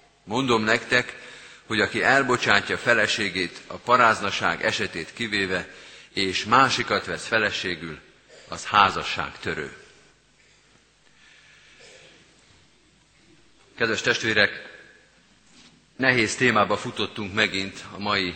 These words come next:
napi igével, egy olyan társadalomban, amely kimondva kimondatlanul, de inkább kimondottan most már a vállások nagy számától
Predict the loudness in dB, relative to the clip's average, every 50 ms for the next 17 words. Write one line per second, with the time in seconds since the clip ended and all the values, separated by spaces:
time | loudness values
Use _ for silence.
0 | -10 -10 -6 -6 -6 -6 -6 -8 -8 -6 -6 -4 -4 -2 -2 -2 -2 -2 -2 -4
1 | -6 -12 -20 -20 -20 -20 -20 -20 -20 -20 -20 -20 -20 _ _ _ _ _ _ -12
2 | -6 -2 0 0 0 0 4 4 4 4 4 2 -2 -2 -2 -2 -2 -2 -4 -4
3 | -4 -4 -4 -4 -6 -6 -6 -6 -8 -10 -12 -20 -20 -20 _ _ _ _ _ _
4 | _ _ _ _ _ _ _ _ _ -8 -6 -4 -2 -2 -4 -2 -4 -6 -4 -4
5 | -4 -4 -4 -2 0 0 -2 -2 -2 -6 -4 -4 -4 -6 -4 -4 -4 -4 -4 -4
6 | -4 -4 -4 -4 -4 -6 -6 -6 -4 -4 -4 -6 -6 -8 -8 -6 -6 -6 -6 -6
7 | -8 -10 -10 -4 -2 0 0 0 0 -2 -6 -18 -20 -20 -20 -20 -20 -20 -20 -20
8 | -20 -20 -20 -20 -20 _ _ _ -20 -20 -20 -20 -10 -6 2 4 6 6 6 4
9 | 2 0 0 -4 -10 -10 -10 -6 -6 -6 -6 -6 -2 -2 0 0 0 -2 -4 -4
10 | -6 -6 -6 -6 -6 -6 -8